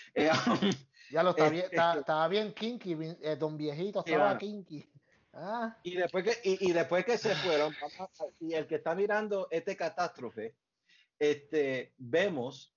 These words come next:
Speaker 1: muy claro que luego que se va A J Styles y, y, y, y, y Daniel Bryan, que están practicando social distancing porque no están muy cerca de él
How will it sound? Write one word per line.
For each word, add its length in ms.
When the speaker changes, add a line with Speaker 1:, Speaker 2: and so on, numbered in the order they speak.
Speaker 1:
muy 300
claro 520
que 140
luego 420
que 140
se 160
va 160
A 60
J 440
Styles 520
y, 280
y, 280
y, 300
y, 640
y 200
Daniel 340
Bryan, 540
que 120
están 300
practicando 760
social 440
distancing 600
porque 260
no 80
están 240
muy 140
cerca 340
de 200
él 160